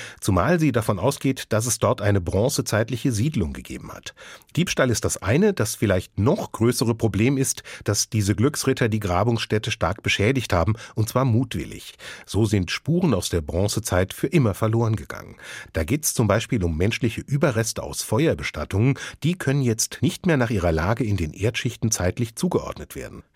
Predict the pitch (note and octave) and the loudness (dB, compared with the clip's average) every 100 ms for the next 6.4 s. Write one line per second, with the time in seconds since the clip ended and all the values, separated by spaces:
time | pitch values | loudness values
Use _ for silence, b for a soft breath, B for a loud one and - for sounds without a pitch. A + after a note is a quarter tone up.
0 | B B - G#2 A2+ G#2+ G2+ G2 - F2 | B B -2 0 2 2 0 0 0 -2
1 | - C#2+ D#2 D2+ - - - - D3 F#3 | -2 -6 -6 -6 -8 -8 -8 -2 0 0
2 | - D3+ F3+ - C#3+ D#3 D3 G2+ - - | -2 -2 -2 0 0 2 0 0 -2 -4
3 | E2 D2+ - G#2 - A2+ F2+ - - D2+ | -6 -6 -4 -2 0 2 0 -2 -6 -6
4 | C#2+ F2+ F#2 E2+ - - D#2 F2 F#2+ F#2+ | -2 0 0 0 -4 -8 -4 -2 0 -2
5 | - D2+ C#2+ F2+ C3+ D#3+ D3+ - D3+ D3 | -2 -6 -4 0 2 2 0 0 0 2
6 | C3+ C3 C#3+ D3 | 0 2 2 0